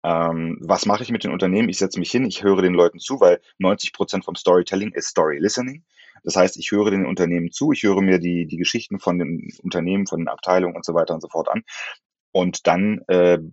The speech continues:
bauen wir daraus zusammen mit dem Unternehmen die dementsprechende Kommunikation aus für die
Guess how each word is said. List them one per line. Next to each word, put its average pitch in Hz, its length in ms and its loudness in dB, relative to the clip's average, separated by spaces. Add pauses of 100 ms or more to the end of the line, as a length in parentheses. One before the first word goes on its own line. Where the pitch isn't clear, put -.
(120)
bauen 98 380 2
wir 101 200 0
daraus 90 560 0
zusammen 95 440 0
mit 95 140 -2
dem - 140 -4
Unternehmen 85 640 -4
die 90 200 -12
dementsprechende 85 600 -4
Kommunikation 82 760 -4
aus - 220 -8 (220)
für 107 200 2
die 107 220 2